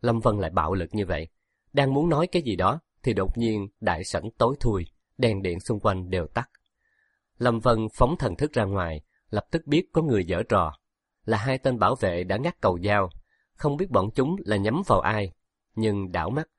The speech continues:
Lâm Vân đã nhìn thấy bọn chúng ngắm bắn về phía Sung Huy. Bốn tên bảo vệ của Sung Huy đã đồng thời bị trúng đạn.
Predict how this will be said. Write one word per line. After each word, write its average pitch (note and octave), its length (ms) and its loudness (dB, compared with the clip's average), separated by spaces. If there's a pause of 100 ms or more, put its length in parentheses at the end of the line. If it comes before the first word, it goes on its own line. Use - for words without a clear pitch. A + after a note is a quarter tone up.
(180)
Lâm B2 180 0
Vân A2 180 -2
đã G2 80 0
nhìn G2 300 0
thấy A2+ 300 -2
bọn F2+ 240 -2
chúng C3 200 -2
ngắm C3 240 -2
bắn A#2 140 4 (200)
về F2+ 200 -6
phía A#2 120 -4
Sung A2 220 -4
Huy. G2 220 0 (1120)
Bốn D#3 240 2
tên C3+ 140 2
bảo G#2+ 140 6
vệ F#2+ 260 0
của G2+ 180 -4
Sung A2+ 180 0
Huy G#2+ 260 0 (240)
đã A#2 100 2
đồng G#2+ 260 -2
thời F#2 260 2
bị E2+ 180 -4
trúng D#3 200 0
đạn. E2 220 0